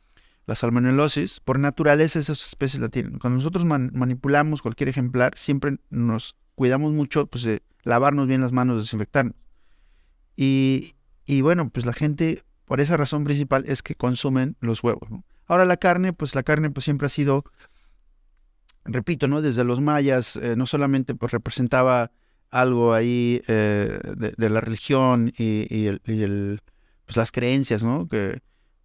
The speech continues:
pero también era un, era una fuente de, de alimento. Y si vemos, mm, registros mucho más,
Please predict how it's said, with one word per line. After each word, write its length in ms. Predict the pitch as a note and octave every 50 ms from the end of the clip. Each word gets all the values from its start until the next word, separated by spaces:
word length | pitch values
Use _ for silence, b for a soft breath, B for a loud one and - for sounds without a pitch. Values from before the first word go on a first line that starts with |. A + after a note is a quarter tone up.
| _ _
pero 240 | - D3 D3 D3+ D3
también 300 | C3 D#3 C#3+ D3+ D3 D3+
era 160 | D3+ D3 D3
un, 160 | D3 D3 C#3+ -
era 120 | C3+ C3+
una 140 | C3+ C#3 C3+
fuente 380 | - - C3+ B2+ B2+ A#2+ A#2+ A#2
de, 160 | A#2 A2+ -
de 80 | -
alimento. 440 | A#2+ B2+ D3 E3 F#3+ F#3 E3 - - _ _ _ _ _ _ _ -
Y 260 | - A2+ G#2+ G#2+ G#2+
si 160 | - - B2+
vemos, 580 | A#2 A#2+ B2+ C#3 C#3+ C#3 B2 - - - - - - - B1+ - -
mm, 140 | - A#2+ A2+ -
registros 420 | - A2+ G#2+ - B2+ - C#3+ B2
mucho 240 | B2+ B2 A#2 - B2
más, 420 | A#2+ B2+ C3 C3 B2+ A#2+ - -